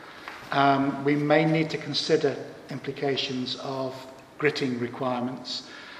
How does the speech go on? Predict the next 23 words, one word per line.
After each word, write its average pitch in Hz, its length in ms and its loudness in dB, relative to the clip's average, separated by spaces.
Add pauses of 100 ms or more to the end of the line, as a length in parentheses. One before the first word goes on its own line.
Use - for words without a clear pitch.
(160)
for - 240 -4
the 139 80 0
following 127 840 6 (1160)
winter. 127 420 0
So - 140 -4
it's - 100 -4
not 185 100 0
the 151 80 2
winter 160 280 2
that's 165 180 0
coming, 143 460 2 (400)
summer 143 240 2
hasn't 131 260 0
arrived 123 300 0
properly 123 300 -2
yet, - 180 -2
but - 400 -6
it's - 180 -2
the 151 120 4
winter 143 380 4
after 135 300 2
that. 123 340 -4 (680)
Um, 151 480 6